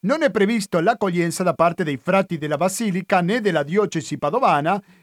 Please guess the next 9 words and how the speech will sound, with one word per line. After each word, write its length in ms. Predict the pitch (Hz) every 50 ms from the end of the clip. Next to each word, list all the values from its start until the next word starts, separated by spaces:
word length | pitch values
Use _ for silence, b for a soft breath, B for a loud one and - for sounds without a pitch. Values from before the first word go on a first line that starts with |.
| b b _
che 160 | - 285 311
già 140 | 220 294 285
ieri, 440 | 277 247 220 175 165 165 175 196 214
attraverso 680 | - 247 233 220 - 202 175 202 226 208 190 - - 143
il 100 | 139 -
proprio 460 | - 240 240 214 - - 156 151 143
sito 340 | 139 - 185 175 - 220 254
internet, 680 | 247 220 190 175 - - 190 185 208 220 233 220 _ _
aveva 480 | - 247 226 220 208 185 196 196 208